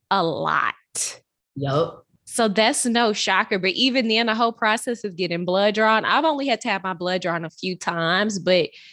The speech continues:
Speaker 1: even that, like you said, you gotta fast, you gotta make sure you hydrated, and then depending on
Speaker 2: Sure.
Speaker 1: what they testing for, they taking a lot of blood.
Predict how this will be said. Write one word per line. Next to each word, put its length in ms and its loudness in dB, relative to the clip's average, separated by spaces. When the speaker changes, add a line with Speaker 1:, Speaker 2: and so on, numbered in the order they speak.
Speaker 1:
even 380 2
that, 220 2
like 200 0
you 80 -2
said, 240 -2
you 80 -6
gotta 220 -2
fast, 1120 2
you 100 -4
gotta 160 2
make 180 0
sure 140 0
you 220 -2
hydrated, 1080 2
and 160 -2
then 300 -2
depending 300 -4
on 60 2
Speaker 2:
Sure. 60 4
Speaker 1:
what 120 -4
they 100 -4
testing 480 2
for, 240 2
they 100 2
taking 300 -2
a 80 -6
lot 300 4
of 100 -2
blood. 720 -2